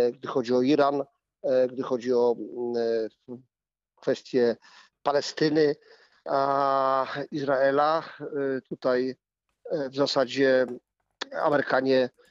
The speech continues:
e, umyli ręce jak Poncjusz Piłat, gdy chodzi o Polskę, mm, i te kraje naszego regionu. Teraz tego nie będzie na pewno, uważam. E, nie ma co Bidenem straszyć pod tym względem, natomiast myślę, że będzie inny stosunek administracji amerykańskiej,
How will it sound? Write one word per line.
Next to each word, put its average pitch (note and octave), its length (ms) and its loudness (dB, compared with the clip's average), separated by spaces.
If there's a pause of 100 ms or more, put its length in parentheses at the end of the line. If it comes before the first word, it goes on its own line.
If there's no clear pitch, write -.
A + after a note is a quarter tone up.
(220)
e, F#3+ 60 -4 (800)
umyli D3+ 260 2
ręce C3 320 0
jak A#2+ 100 -2
Poncjusz - 320 -6
Piłat, C#3 460 -2 (480)
gdy D3 80 -2
chodzi B2+ 280 0
o B2 60 2
Polskę, C3 420 -2
mm, C3 600 0
i C3 340 -2 (180)
te - 100 -8
kraje C#3 220 2
naszego C3+ 240 2
regionu. D3 440 4 (260)
Teraz F3 340 2
tego D3+ 200 -2
nie C#3 120 2
będzie B2+ 260 -2
na D3 120 0
pewno, B2 340 -2
uważam. C3+ 500 -2 (540)
E, C#3 460 2
nie D#3+ 100 -2
ma D3 120 2
co D#3 100 -8
Bidenem C3+ 380 0
straszyć - 460 -2
pod - 160 -8
tym C3+ 100 -8
względem, D3 380 0
natomiast G#3 440 -2
myślę, G#3 360 0
że F3 140 -2
będzie E3+ 300 0
inny E3 220 0
stosunek C#3+ 560 0 (420)
administracji C3+ 380 -2
amerykańskiej, C3+ 640 0